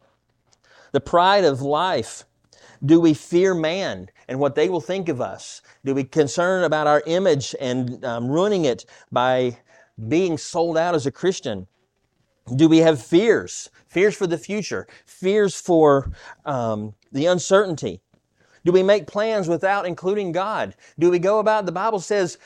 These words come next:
listen, you're a fool if you say, "Listen, tomorrow we're gonna go do this, that, and the other." Well, if you don't recognize and say, "If God wills, if God allows,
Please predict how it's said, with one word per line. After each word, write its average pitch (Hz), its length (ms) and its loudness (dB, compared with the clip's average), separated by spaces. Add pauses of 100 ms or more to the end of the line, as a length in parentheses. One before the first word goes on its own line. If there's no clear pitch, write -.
(140)
listen, 185 440 0 (200)
you're 185 200 -2
a 170 60 -2
fool 233 520 0
if 160 100 -8
you 180 100 -8
say, 196 220 0
"Listen, 208 320 -2
tomorrow 202 400 -4
we're 233 120 -2
gonna 233 160 -2
go 208 100 2
do 196 160 -2
this, 220 220 2
that, 233 140 0
and 220 80 -4
the 214 100 -4
other." 202 320 -4 (160)
Well, 180 100 0
if 170 80 -4
you 180 80 -6
don't 214 340 0
recognize 208 640 -2
and 170 220 -4
say, 214 480 -2 (140)
"If 262 380 6 (120)
God 233 520 -4
wills, 156 760 -4
if 247 320 0
God 247 300 -2
allows, 202 640 -2